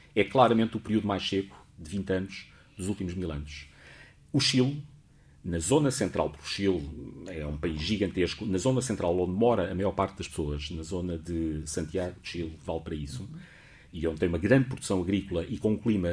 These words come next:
Speaker 1: relativamente semelhante ao nosso, estão em seca desde há doze anos. Todos os anos nessa zona tem chovido abaixo do valor normal.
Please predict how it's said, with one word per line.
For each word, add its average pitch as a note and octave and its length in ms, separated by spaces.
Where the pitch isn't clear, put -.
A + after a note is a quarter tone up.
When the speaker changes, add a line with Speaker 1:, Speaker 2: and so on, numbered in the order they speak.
Speaker 1:
relativamente F#2+ 440
semelhante E2+ 340
ao E2 80
nosso, D#2+ 560
estão G#2 300
em G2 40
seca B2+ 560
desde B2 680
há G2 160
doze G2+ 600
anos. D#2+ 420
Todos C#3 340
os F#2+ 100
anos F#2 220
nessa G#2+ 240
zona F2+ 340
tem G2 200
chovido G2 340
abaixo A2+ 580
do G#2 80
valor G2+ 260
normal. F2 400